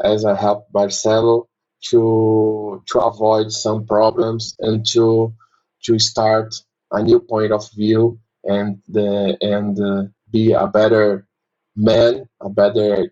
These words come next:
guy, and not as a better surgeon.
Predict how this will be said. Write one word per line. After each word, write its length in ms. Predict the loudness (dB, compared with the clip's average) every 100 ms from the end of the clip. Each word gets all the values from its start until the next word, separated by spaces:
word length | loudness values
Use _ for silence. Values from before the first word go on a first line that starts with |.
| -2
guy, 420 | 0 2 0 -2 -10 _ _ -8
and 120 | -2
not 200 | 0 2
as 120 | 0
a 120 | -4 -2
better 520 | 2 2 2 -2 -4
surgeon. 720 | -10 -4 0 0 0 -6 -10